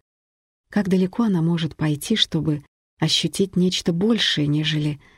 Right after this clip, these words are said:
этот давно забытый трепет, когда мужчина вновь и вновь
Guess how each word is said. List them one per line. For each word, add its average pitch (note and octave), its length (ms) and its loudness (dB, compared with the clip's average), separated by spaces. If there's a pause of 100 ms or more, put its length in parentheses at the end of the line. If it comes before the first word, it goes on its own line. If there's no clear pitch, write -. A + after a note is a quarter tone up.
(100)
этот C#3 300 0
давно E3 360 2
забытый F3 600 -2
трепет, E3+ 640 -4 (420)
когда D3 260 0
мужчина D#3+ 540 0
вновь D3+ 480 -2
и D3+ 40 0
вновь D#3+ 480 -2